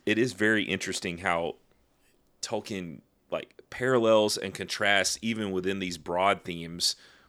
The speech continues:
within the books in the same story. And I don't know, I don't wanna give too many spoilers, 'cause I know we'll do a lot of this at the end of book six when we're done completely. But I think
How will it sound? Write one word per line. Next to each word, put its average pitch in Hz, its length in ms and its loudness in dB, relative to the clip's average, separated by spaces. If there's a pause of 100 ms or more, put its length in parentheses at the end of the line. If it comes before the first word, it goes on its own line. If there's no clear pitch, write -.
within 104 240 0
the 90 80 -4
books 104 380 0
in 95 100 -2
the 85 80 -4
same 92 260 -2
story. 85 540 -4 (500)
And 87 280 0 (680)
I 156 60 4
don't 101 140 2
know, 90 240 4
I - 60 4
don't 104 120 4
wanna 98 140 0
give 90 160 -2
too 123 160 -4
many 101 100 -2
spoilers, 87 420 0
'cause 113 120 -2
I 113 80 6
know 123 120 2
we'll 95 140 0
do 98 380 -2
a 82 60 2
lot 90 320 4
of 85 60 -4
this 90 240 -2
at 90 100 -10
the 98 140 -8
end 95 120 -2
of 76 100 -6
book - 180 -6
six - 640 -2 (280)
when 104 220 -4
we're 90 100 -2
done 92 260 -4
completely. 85 600 -4
But - 180 -4
I 107 40 2
think 175 280 -4